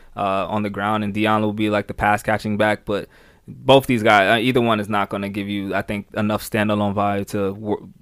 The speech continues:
like, s-, just drop your budget on. So I wouldn't go crazy for them. Uh, Mike Davis, I think, is the guy,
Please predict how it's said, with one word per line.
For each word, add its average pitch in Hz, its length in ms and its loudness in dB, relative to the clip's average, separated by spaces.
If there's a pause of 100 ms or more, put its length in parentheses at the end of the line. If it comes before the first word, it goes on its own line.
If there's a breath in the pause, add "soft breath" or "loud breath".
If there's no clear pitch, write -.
like, 104 240 -2
s-, - 120 -8 (180)
just 120 320 -4
drop 110 200 4
your 104 80 -4
budget 101 300 -6
on. 101 160 -6
So 117 140 -2
I 120 80 6
wouldn't 135 220 4
go 113 100 4
crazy 110 300 0
for 101 140 -10
them. 107 340 -2 (360 soft breath)
Uh, 104 180 0
Mike 117 260 4
Davis, 113 320 2
I 104 80 2
think, 104 260 -4
is 95 100 -8
the 104 120 -4
guy, 101 520 4